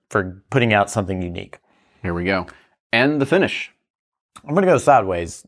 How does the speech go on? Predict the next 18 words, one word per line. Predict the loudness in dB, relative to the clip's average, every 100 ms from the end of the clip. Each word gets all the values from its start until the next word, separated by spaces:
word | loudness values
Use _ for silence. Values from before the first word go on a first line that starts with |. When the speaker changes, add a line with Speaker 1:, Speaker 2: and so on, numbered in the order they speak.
| -2
Speaker 1:
I, | -2 0
usually | 0 2 4 4
I |
get | 4
a | 2
big, | 2 2
bold | 0 0
spice | -2 0 2 0
with | -2
this. | -2
It's | -2 -2
more | -2 0
mellow | 0 0 0 -2 -8 _ -6
kinda | -4 -2
on | -2
this. | 0 -2 -4 _ -20 _ _ _ -8
So, | 0 2 4
uh, | 2 0